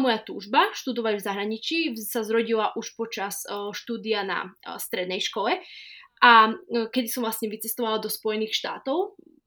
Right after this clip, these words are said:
na severovýchod, do štátu Maine. A mne sa to veľmi páčilo. Ja si trúfnem povedať, že teda to bol, o, najlepší rok môjho života. A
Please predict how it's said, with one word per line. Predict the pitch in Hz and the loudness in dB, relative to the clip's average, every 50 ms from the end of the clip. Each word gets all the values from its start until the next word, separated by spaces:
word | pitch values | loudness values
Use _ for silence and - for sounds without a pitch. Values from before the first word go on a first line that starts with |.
| _ - 214 | _ -10 -8
na | 220 214 | -8 -6
severovýchod, | - - 220 226 233 240 240 226 240 233 - 247 240 240 180 180 | -6 -4 -2 0 2 2 0 0 -2 -4 -2 -2 -2 -2 -4 -6
do | 202 | -10
štátu | 208 - - 214 214 - 226 | -8 -4 -4 -4 -4 -2 -2
Maine. | 214 190 180 190 247 339 392 370 - - - - - - - - - - - | -2 -2 -2 -2 -2 -2 -2 -4 -8 -14 -16 -16 -16 -16 -18 -20 -4 2 4
A | 240 226 220 | 4 6 6
mne | 220 226 233 247 | 4 4 2 2
sa | 240 359 | 2 0
to | 320 - 294 240 202 | -2 -2 -2 -2 2
veľmi | 226 220 226 247 262 262 - | 2 2 4 4 2 2 0
páčilo. | 190 185 190 - - 247 247 254 311 311 - - | -2 -4 -2 -4 -2 0 2 2 2 0 -2 -2
Ja | - 233 240 240 | 0 0 0 2
si | 285 262 - | 0 -4 -4
trúfnem | 240 233 - 254 247 233 | -6 -6 -2 -2 -2 -2
povedať, | - 202 202 220 226 233 226 214 | -2 -6 -6 -4 -4 -4 -4 -6
že | - 220 | -8 -6
teda | 220 220 214 | -6 -6 -6
to | - 202 | -6 -4
bol, | 202 202 202 202 - - - - _ _ _ _ | -4 -2 -4 -4 -6 -10 -20 -20 _ _ _ _
o, | - 214 214 214 | -4 -2 -2 0
najlepší | 214 214 214 233 233 233 - 254 226 | 2 2 4 4 2 2 2 0 2
rok | 208 214 214 | 2 0 0
môjho | 220 226 220 214 214 220 - | 0 0 0 0 0 -2 -4
života. | 185 175 165 175 - 269 302 359 370 - - - - - _ _ _ _ - | -4 -6 -6 -6 -2 0 0 0 0 -4 -12 -20 -20 -20 _ _ _ _ 4
A | 233 233 226 220 208 | 6 6 6 6 4